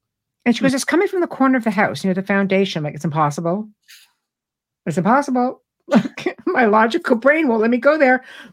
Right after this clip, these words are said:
Speaker 1: But
Speaker 2: Yeah.
Speaker 1: yet, you know, I, I work in a field of high strangeness, <laughs> so I have to keep an open mind. But I thought that was really interesting. And to capture that on recording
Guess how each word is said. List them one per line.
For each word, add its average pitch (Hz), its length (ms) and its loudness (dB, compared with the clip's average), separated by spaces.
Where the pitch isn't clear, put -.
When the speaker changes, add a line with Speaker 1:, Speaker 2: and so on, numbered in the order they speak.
Speaker 1:
But 226 140 4
Speaker 2:
Yeah. 165 60 0
Speaker 1:
yet, 240 300 2
you 208 180 0
know, 170 80 0
I, 185 100 2
I - 20 2
work 208 320 -2
in 170 80 -2
a 180 40 -4
field 190 300 0
of 151 60 -8
high 180 180 0
strangeness, 220 640 -2
<laughs> - 0 -
so - 160 0
I 370 180 2
have 381 200 0
to 269 100 -8
keep 302 260 -6
an 226 100 -2
open 220 300 -6
mind. 208 440 -2
But 214 300 0
I 214 120 2
thought 220 200 -2
that 214 100 -4
was 196 160 -6
really 214 140 -2
interesting. 196 380 -8
And 160 60 -8
to 196 60 -8
capture 226 480 -2
that 208 220 -2
on 185 100 -2
recording 180 680 -4